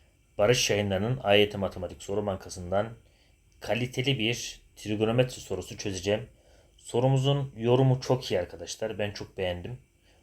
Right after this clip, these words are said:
Bakalım siz beğenecek misiniz? Tabii muhakkak çözümü dinlemeden önce kendiniz bir uğraşınız. Kendiniz çözmeye çalışın.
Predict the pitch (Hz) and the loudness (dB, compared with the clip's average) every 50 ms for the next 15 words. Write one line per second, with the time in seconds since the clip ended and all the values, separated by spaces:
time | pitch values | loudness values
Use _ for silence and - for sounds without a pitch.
0 | _ - - - - 113 113 107 107 104 104 95 98 101 98 101 101 104 117 - | _ -10 -10 -6 -4 -4 -4 -4 -4 -6 -6 0 2 2 2 2 2 0 -2 -4
1 | - - - - 98 113 - - - - _ _ _ _ _ _ _ - 117 110 | -6 -14 -12 -12 -10 -10 -10 -10 -12 -14 _ _ _ _ _ _ _ -4 -4 -2
2 | 117 117 117 120 120 - _ _ _ _ _ - 107 110 117 127 127 - - 113 | 0 0 -2 -2 -4 -6 _ _ _ _ _ -6 -2 0 0 0 0 0 0 -2
3 | 113 - - - - _ _ _ _ _ _ _ _ _ - - 107 104 113 117 | -2 -4 -8 -18 -20 _ _ _ _ _ _ _ _ _ -10 -8 -6 -4 -4 -4
4 | 110 110 110 110 110 110 110 107 104 98 98 98 - - - 107 104 107 104 101 | -2 0 0 2 2 2 2 2 0 0 0 -2 -4 -6 -6 -4 -2 -2 -2 -2
5 | 98 95 92 95 - 104 110 104 98 - - 101 107 120 131 - - - - _ | -4 -6 -8 -6 0 2 4 4 4 4 0 -4 -6 -6 -6 -8 -12 -14 -18 _
6 | _ _ _ _ _ _ - - 117 110 95 90 - - - 95 92 92 107 120 | _ _ _ _ _ _ -8 -6 -4 -4 -4 -6 -6 -6 -6 -6 -4 -2 0 0
7 | 127 - - 127 123 120 - - 123 127 131 | 0 2 0 0 0 -2 -4 -4 -6 -6 -8